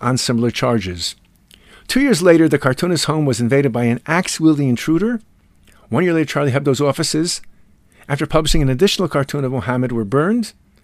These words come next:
and yet a subsequent cartoon resulted in the magazine's website attacked. France was forced to close its embassies in twenty countries.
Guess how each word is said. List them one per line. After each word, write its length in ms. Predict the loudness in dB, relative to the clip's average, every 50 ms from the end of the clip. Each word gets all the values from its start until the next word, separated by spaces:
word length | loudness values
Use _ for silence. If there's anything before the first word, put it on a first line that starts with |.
| _ _ _ -18 -8
and 100 | -2 -2
yet 120 | 0 0 -2
a 40 |
subsequent 460 | -2 -2 0 0 0 0 0 -4 -2 -2
cartoon 300 | -2 -4 -2 -2 -2 -2
resulted 400 | -2 0 0 -2 -2 -4 -4 -2
in 80 | -2
the 80 | 0 0
magazine's 440 | 0 -2 -2 -4 -4 -4 -4 -2 0
website 440 | 0 0 0 0 -2 -2 -2 -2
attacked. 480 | -2 -4 -6 -10 -10 -12 -14 _ -20 -20 _ _ _ _ _ _ _ _ _ _ -20 -14 -4
France 240 | 0 0 0 2 0
was 100 | -2 -2
forced 260 | -2 -2 -2 -2 -2
to 40 | -4
close 260 | -2 0 0 2 2
its 140 | 0 -2 -2
embassies 480 | -2 -2 -2 -2 0 0 0 0 0 -2
in 80 | -4
twenty 400 | -6 -4 -2 -2 -2 -2 -4 -6
countries. 640 | -6 -6 -8 -6 -6 -8 -8 -8 -8 -8 -10 -10 -12